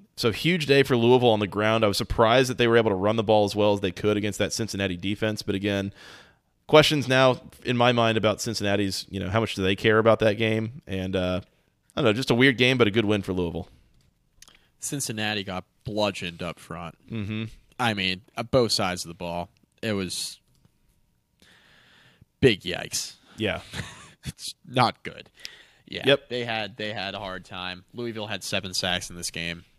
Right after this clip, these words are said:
Speaker 2: So,
Speaker 1: Mm-hmm.
Speaker 2: I mean, Cincinnati just could not throw the ball. Evan Prater was seven of fifteen for eighty-three yards and a touchdown pass. He was sacked seven times, like I just mentioned. Um, running game, <laughs> non-sack adjusted,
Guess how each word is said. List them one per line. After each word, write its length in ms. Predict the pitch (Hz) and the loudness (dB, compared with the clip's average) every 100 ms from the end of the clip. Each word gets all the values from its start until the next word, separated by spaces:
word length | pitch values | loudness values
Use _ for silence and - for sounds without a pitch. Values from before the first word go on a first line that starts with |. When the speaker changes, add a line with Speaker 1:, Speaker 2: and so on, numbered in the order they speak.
| - - | -20 -12
Speaker 2:
So, 280 | 110 90 107 | -6 -2 -4
Speaker 1:
Mm-hmm. 120 | 110 | -6
Speaker 2:
I 60 | 95 | -8
mean, 260 | 92 85 - _ _ - | -8 -10 -14 _ _ -14
Cincinnati 600 | - 101 87 82 85 82 | -10 -8 -6 -6 -6 -6
just 300 | 80 - _ | -8 -10 _
could 160 | 95 | -18
not 240 | 87 82 80 | -14 -14 -16
throw 200 | - 90 | -16 -14
the 80 | 87 | -8
ball. 300 | 85 82 82 _ _ - _ - | -4 -4 -6 _ _ -20 _ -10
Evan 220 | 104 98 | -10 -8
Prater 320 | - 95 92 | -4 -4 -2
was 120 | 90 | -4
seven 280 | - 95 90 | -4 -4 -4
of 80 | 87 | -10
fifteen 440 | - 87 - 92 | -12 -18 -14 -16
for 160 | - 87 | -14 -14
eighty-three 400 | 87 87 - 87 | -12 -12 -14 -12
yards 260 | 87 87 87 | -8 -8 -8
and 80 | 87 | -12
a 40 | |
touchdown 460 | - 95 - 87 87 | -10 -10 -8 -10 -8
pass. 380 | 92 87 87 - - - _ _ | -4 -4 -4 -10 -18 -20 _ _
He 160 | 110 | -10
was 160 | 95 90 | -6 -4
sacked 260 | 101 90 - | -2 -4 -4
seven 300 | 92 92 98 | -10 -12 -10
times, 480 | 113 120 117 - _ _ _ _ _ - | -8 -8 -12 -18 _ _ _ _ _ -14
like 160 | 98 | -12
I 60 | 95 | -10
just 220 | 98 - | -12 -12
mentioned. 440 | 104 104 101 98 - _ | -12 -12 -14 -16 -20 _
Um, 420 | - 95 92 90 90 _ _ - | -8 -6 -6 -12 -20 _ _ -14
running 300 | 107 104 101 | -10 -8 -8
game, 380 | 98 98 98 92 _ _ _ _ - - - | -6 -6 -8 -14 _ _ _ _ -14 -12 -6
<laughs> 760 | 170 143 123 _ - _ _ | -4 -4 -8 _ -20 _ _
non-sack 500 | 117 113 - 101 98 | -6 -6 -2 -2 -2
adjusted, 640 | 92 95 90 - 90 87 | -4 -6 -6 -6 -10 -10